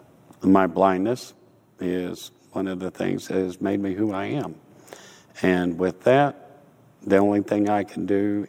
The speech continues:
is when I lost, as I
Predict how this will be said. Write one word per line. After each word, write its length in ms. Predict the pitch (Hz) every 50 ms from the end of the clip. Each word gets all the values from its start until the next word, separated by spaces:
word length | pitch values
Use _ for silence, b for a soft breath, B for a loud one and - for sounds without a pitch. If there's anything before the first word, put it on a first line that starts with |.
| - -
is 520 | 90 90 90 90 90 90 87 87 - - b b b b b b b b b b b _
when 480 | - - 98 98 92 95 95 92 90 90
I 180 | 92 92 87 82
lost, 560 | 85 92 92 98 101 98 - - - - - B B B B B _ _ _ - - -
as 240 | 87 87 85 -
I 180 | 90 87 87